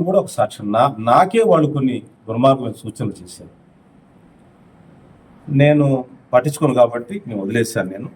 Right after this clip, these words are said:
మీరు కనుక వెంకటేశ్వర స్వామిని సాక్షిగా తిరుపతిలో పెట్టండి, లేకపోతే ఇక్కడ వెంకటపాలెంలో పెట్టండి.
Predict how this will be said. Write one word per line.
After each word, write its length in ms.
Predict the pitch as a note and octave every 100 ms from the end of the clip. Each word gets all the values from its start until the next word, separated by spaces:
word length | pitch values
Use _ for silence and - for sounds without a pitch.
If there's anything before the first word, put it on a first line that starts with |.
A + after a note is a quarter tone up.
| - _ _ _ G#2
మీరు 320 | B2+ C#3 D3+
కనుక 140 | F#3 D#3
వెంకటేశ్వర 400 | C#3+ F3+ F3 -
స్వామిని 320 | D3+ C#3 C3+
సాక్షిగా 400 | C3 C3 C#3+ A#2
తిరుపతిలో 480 | - B2 D3+ D#3 D3+
పెట్టండి, 320 | D3+ D3+ D3+
లేకపోతే 160 | -
ఇక్కడ 120 | C#3 A#2+
వెంకటపాలెంలో 480 | B2 C#3+ D3 A#2+ G#2+
పెట్టండి. 380 | F#2 - D#2+